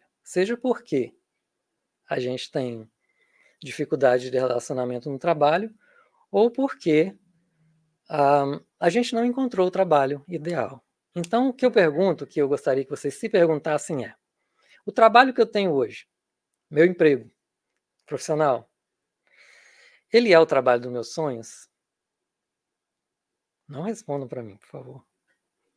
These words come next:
Ou ele é exigente, extremamente desagradável e desinteressante, extremamente aborrecido, não é o que me estimula, mas paga bem?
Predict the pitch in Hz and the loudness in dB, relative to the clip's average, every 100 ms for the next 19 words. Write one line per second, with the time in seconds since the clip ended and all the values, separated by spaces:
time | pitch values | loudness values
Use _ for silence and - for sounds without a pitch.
0 | _ _ _ _ _ _ _ _ _ - | _ _ _ _ _ _ _ _ _ 6
1 | 208 180 123 110 - _ _ _ _ _ | 10 10 8 -6 -20 _ _ _ _ _
2 | _ _ _ _ _ - 175 165 156 135 | _ _ _ _ _ 0 2 6 6 4
3 | 127 120 170 214 208 208 190 _ _ _ | 0 -2 -2 -2 -6 -12 -14 _ _ _
4 | _ _ - - 185 185 151 156 147 139 | _ _ -20 -4 -2 0 -2 -4 -4 -4
5 | 135 135 135 123 127 127 113 123 123 120 | -2 0 0 0 0 0 -6 -10 -8 -10
6 | - 175 202 196 196 - _ _ - - | -8 -8 -8 -8 -16 -20 _ _ -16 -6
7 | 165 147 139 135 131 120 117 117 - 202 | -2 -2 -4 -6 -8 -6 -8 -8 -10 -10
8 | 202 214 _ _ _ _ - 175 214 196 | -8 -10 _ _ _ _ -4 2 4 6
9 | 175 175 170 156 - 143 139 147 139 131 | 4 2 -4 -4 -4 -4 -2 -2 -2 -6
10 | - 131 120 147 247 262 | -8 -10 -6 -4 -4 -8